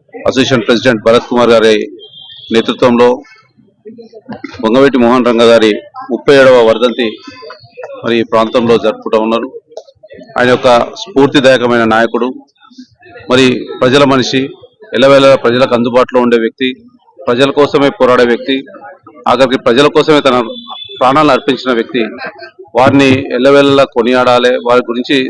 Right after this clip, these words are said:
తెలుసుకోవాలి. మరి కాపు సంఘం నాయకులు ఒక మంచి కార్యక్రమం చేపడుతున్నారు. ఎందుకంటే ఒక మంచి నాయకుడిని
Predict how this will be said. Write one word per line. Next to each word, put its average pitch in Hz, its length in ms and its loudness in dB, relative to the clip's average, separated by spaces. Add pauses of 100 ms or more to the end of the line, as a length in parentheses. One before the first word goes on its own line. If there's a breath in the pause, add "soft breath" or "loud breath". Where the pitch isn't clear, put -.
(260)
తెలుసుకోవాలి. 131 600 2 (540)
మరి 127 140 -2 (100)
కాపు 127 260 0
సంఘం 139 260 0
నాయకులు 127 380 0 (140)
ఒక - 140 -6
మంచి 123 300 -4 (340)
కార్యక్రమం 123 380 0
చేపడుతున్నారు. 120 480 -2
ఎందుకంటే 131 280 0
ఒక 131 240 -2
మంచి 123 160 -2 (120)
నాయకుడిని 135 480 2